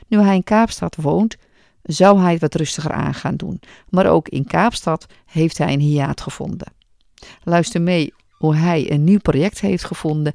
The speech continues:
in plaats van rustiger aandoen. Oké, ehm,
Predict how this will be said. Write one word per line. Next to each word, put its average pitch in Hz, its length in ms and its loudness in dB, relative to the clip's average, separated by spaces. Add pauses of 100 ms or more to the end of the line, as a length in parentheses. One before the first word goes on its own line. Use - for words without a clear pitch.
(180)
in 160 200 -4
plaats 139 320 -2
van 147 120 -4
rustiger 139 420 -8
aandoen. 131 460 -8 (720)
Oké, - 300 -2 (380)
ehm, 269 320 -6